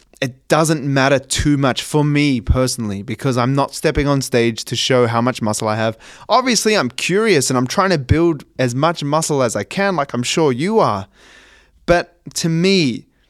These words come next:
having fifty-six grams of protein four times per day just isn't one of those things that I really care about too much.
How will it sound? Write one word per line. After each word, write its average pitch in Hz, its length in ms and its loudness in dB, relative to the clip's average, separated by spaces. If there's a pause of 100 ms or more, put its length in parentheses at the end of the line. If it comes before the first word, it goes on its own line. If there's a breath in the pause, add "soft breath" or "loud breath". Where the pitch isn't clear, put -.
(260)
having 165 360 0
fifty-six 165 720 -2
grams 147 460 -2
of 123 160 -6
protein 131 760 -2
four 151 340 -2
times 170 400 -6
per 123 240 -4
day 139 400 0 (600 soft breath)
just 160 200 -2 (120)
isn't 165 320 2
one 151 140 4
of 147 80 2
those 143 180 0
things 147 240 0
that 131 120 2
I - 20 2
really 127 320 0
care - 380 0
about 117 280 -2
too 127 200 -4
much. 104 440 -8